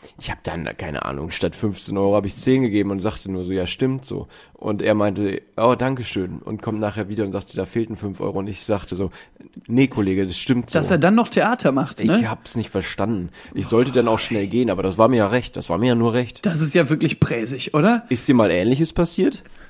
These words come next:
Speaker 2: Interessant, dass du sagst, mir war vor kurzem etwas Ähnliches widerfahren. Ich bin in einem Restaurant gewesen, wirklich schönes Restaurant. Ich hab mich total gefreut, ähm, dort zu
Speaker 1: Ah,
Speaker 2: essen. Und
Speaker 1: scheiße.
Speaker 2: erstes Warnsignal, ne, ist,
Speaker 1: Ja.
Speaker 2: dass man sich freut.
Speaker 1: Ja, ja, ja.
Speaker 2: Und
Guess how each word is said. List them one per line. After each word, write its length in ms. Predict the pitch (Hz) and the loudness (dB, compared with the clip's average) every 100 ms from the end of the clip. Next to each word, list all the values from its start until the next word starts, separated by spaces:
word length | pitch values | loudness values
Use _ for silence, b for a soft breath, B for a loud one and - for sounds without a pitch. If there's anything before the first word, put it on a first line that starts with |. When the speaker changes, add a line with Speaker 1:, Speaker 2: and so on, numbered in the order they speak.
| B B B - | B B B 0
Speaker 2:
Interessant, 500 | 180 175 156 196 170 | 4 4 4 4 6
dass 160 | 175 | 4
du 60 | 170 | 2
sagst, 400 | 147 220 240 - | 2 4 4 4
mir 160 | 196 151 | 4 6
war 120 | 165 | 4
vor 180 | 180 160 | 2 0
kurzem 340 | 165 - 170 | 0 0 -2
etwas 240 | 151 175 | 0 -2
Ähnliches 480 | 214 254 254 - 143 | 0 0 0 -2 -4
widerfahren. 480 | 139 127 - 139 127 | -2 -4 -4 -4 -4
Ich 120 | 147 | 0
bin 220 | 214 214 208 B B - | 2 2 0 B B 0
in 160 | 175 | 2
einem 140 | 175 170 | 4 2
Restaurant 500 | 151 147 147 170 254 | 2 2 2 2 2
gewesen, 600 | 240 247 220 190 151 165 | 2 2 2 2 4 6
wirklich 320 | 269 262 196 | 6 6 2
schönes 360 | - 147 139 - | 4 2 2 -2
Restaurant. 380 | 135 - 135 131 | -4 -2 0 2
Ich 120 | 185 | 2
hab 100 | - | 2
mich 160 | 202 | 0
total 480 | - 208 - 240 269 | 2 0 4 6 6
gefreut, 640 | 214 - 160 185 151 - - - | 2 0 2 2 2 -4 -10 0
ähm, 360 | 143 139 139 | 2 2 2
dort 320 | 143 110 107 110 | 4 6 8 8
zu 100 | 107 | 6
Speaker 1:
Ah, 40 | |
Speaker 2:
essen. 280 | 180 95 - 85 82 B B B - | 6 6 2 -2 -8 B B B 2
Und 240 | 185 180 | 4 6
Speaker 1:
scheiße. 140 | 175 95 - | 2 -2 4
Speaker 2:
erstes 420 | 208 254 - 190 | 6 6 2 4
Warnsignal, 680 | 202 226 208 185 175 160 151 - | 6 6 6 4 4 4 4 4
ne, 260 | 175 269 269 - | 6 6 2 -6
ist, 160 | - 180 | 4 4
Speaker 1:
Ja. 60 | - | 6
Speaker 2:
dass 60 | 170 | 4
man 200 | 160 160 | 4 4
sich 160 | 156 - | 2 2
freut. 400 | 127 - - - | -2 -2 -8 -8
Speaker 1:
Ja, 120 | 101 95 | -4 0
ja, 180 | 95 90 | 0 0
ja. 200 | 87 82 80 | -2 -4 0
Speaker 2:
Und 320 | 190 190 180 | 2 4 2